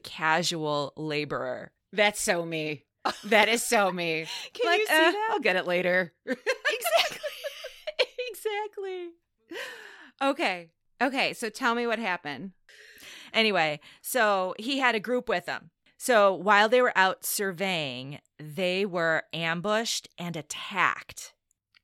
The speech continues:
Speaker 2: Oh, my God.
Speaker 1: And John Gunnison, what, had been slain with seven o-, others in his group, but four of them did escape.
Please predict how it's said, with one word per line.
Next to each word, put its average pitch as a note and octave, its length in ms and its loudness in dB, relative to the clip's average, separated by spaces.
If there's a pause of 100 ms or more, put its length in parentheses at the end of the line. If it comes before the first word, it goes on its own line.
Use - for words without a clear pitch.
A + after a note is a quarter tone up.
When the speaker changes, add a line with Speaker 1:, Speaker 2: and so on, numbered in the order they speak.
(140)
Speaker 2:
Oh, F3 440 0
my D3+ 200 -6
God. B2 540 -10 (720)
Speaker 1:
And E3+ 300 0 (100)
John F#3 420 4
Gunnison, E3 720 -2 (540)
what, D#3 380 0 (100)
had F#3+ 200 -2
been D#3+ 120 0
slain C#3+ 720 -4 (440)
with D#3+ 280 0
seven E3+ 360 2
o-, C#3+ 180 2 (100)
others D#3 360 2
in D3 100 -4
his C#3 140 -6
group, B2 400 -4 (180)
but E3+ 140 -2
four F#3+ 340 4
of D#3+ 120 0
them A#2+ 300 -2
did C#3 200 0
escape. - 420 -6